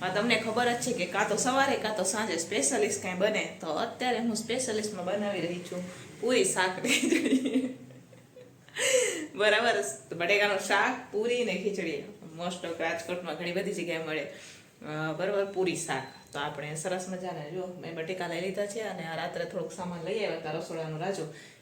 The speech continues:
ઈ છે, તો એને આપણે મૂકી દઈએ અને ફટાફટ બટેકાની છાલ ઉતારીએ ને પૂરી બનાવીએ ને ખીચડી તમારા સાથે હું શેર કરું. વીડિયો છેલ્લે સુધી જોજો, બરોબર? જો, બટેકા લઈ લીધા છે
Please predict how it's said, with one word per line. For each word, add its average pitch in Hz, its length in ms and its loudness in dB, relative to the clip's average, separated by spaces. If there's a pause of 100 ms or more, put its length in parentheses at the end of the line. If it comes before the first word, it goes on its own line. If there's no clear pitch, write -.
(120)
ઈ 190 120 -4
છે, 240 220 -2 (420)
તો 165 80 -8
એને 160 240 -4
આપણે 160 220 -4
મૂકી 196 320 -10
દઈએ 214 240 2
અને 156 160 -2 (100)
ફટાફટ 196 340 -2
બટેકાની 175 400 -4
છાલ 185 300 -4
ઉતારીએ 214 480 0 (220)
ને 151 140 -10 (120)
પૂરી 220 180 -2
બનાવીએ 208 380 0
ને 196 60 -4
ખીચડી 196 340 -6
તમારા 160 320 -4
સાથે 151 220 -8
હું 165 180 -8
શેર 160 140 0
કરું. 151 240 -6
વીડિયો 151 220 -4
છેલ્લે 151 240 -4
સુધી 143 220 -6
જોજો, 143 200 -8
બરોબર? 226 360 -4 (520)
જો, 151 80 -6
બટેકા 151 300 -4
લઈ 156 140 -4
લીધા 180 240 -4
છે 220 160 -4